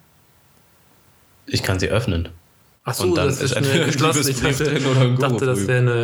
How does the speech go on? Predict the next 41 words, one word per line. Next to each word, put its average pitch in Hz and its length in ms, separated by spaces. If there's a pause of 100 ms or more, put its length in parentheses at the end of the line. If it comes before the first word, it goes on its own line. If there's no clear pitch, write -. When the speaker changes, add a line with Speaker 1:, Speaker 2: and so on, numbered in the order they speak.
Speaker 2:
eine, - 60
okay, 110 260
eine 110 140
geschlossene, 120 600
eine 117 200
off-, 127 220
also 113 280
eine 110 180
leere 123 340
Flasche, 113 320
dachte 101 320
ich. - 140
Speaker 1:
Nee, 113 180
nee, 127 120
nee, 104 300
da 85 120
ist - 120
halt 117 160
ein 120 80
Brief 131 280
drin. 156 260
Speaker 2:
Du 113 100
kannst - 280
damit 113 160
irgendwas 110 240
Speaker 1:
Genau, 85 120
Speaker 2:
machen. 110 160
Speaker 1:
die 98 60
Flasche - 280
muss 113 160
ich 120 100
dann 120 140
öffnen. 101 340 (340)
Speaker 2:
Okay. 113 380
Speaker 1:
Genau. 113 440 (160)
Also, 107 460 (380)
das 123 180
ist 143 120
halt 131 140
auch 123 160
wieder 101 160